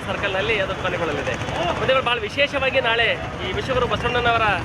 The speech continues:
ಏನು ಪುತ್ಥಳಿ ಇದೆಯಲ್ಲ, ಭಾಳ ವಿಶೇಷವಾದಂಥ ಅಲಂಕಾರವನ್ನು ಈ ಸರಿ ಬಸವ ಜಯಂತಿ ಉತ್ಸವ ಸಮಿತಿ ಮಾಡಲು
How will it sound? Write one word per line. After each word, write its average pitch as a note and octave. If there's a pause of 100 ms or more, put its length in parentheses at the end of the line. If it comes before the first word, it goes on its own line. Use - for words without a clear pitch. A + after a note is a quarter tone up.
(400)
ಏನು G#3+
ಪುತ್ಥಳಿ C4
ಇದೆಯಲ್ಲ, A#3
ಭಾಳ A3+
ವಿಶೇಷವಾದಂಥ C4
ಅಲಂಕಾರವನ್ನು A#3+
ಈ A3+
ಸರಿ G#3+
ಬಸವ G3
ಜಯಂತಿ A3+
ಉತ್ಸವ G#3+
ಸಮಿತಿ G3+
ಮಾಡಲು F#3+